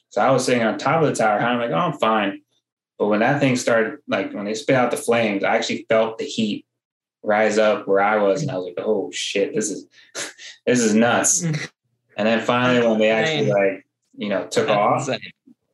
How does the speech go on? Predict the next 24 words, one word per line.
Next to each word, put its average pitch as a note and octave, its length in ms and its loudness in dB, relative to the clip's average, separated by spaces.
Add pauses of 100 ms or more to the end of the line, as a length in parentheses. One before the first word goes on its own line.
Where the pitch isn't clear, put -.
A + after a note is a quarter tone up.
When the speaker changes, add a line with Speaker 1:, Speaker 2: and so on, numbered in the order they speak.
Speaker 1:
I G2+ 140 -4
swear A2+ 300 2
they A2 100 4
were, G2+ 100 0
like, F#2+ 240 -2
gone G2+ 280 -2
within F#2 200 -4
seconds. - 560 -6 (240)
It - 80 -2
was, G2 80 2
like, D3 180 0
just - 1160 -8
like A#2 140 2
that. F2+ 220 0
I F2+ 60 -2
was F#2 60 -2
like, F#2 140 0
"Oh, G2+ 460 0
shit, - 380 -4
that's, - 460 -8 (400)
that's F#2+ 240 -6
impressive." E2+ 400 -6 (1500)
I F#2 80 -8
mean, F#2 340 -6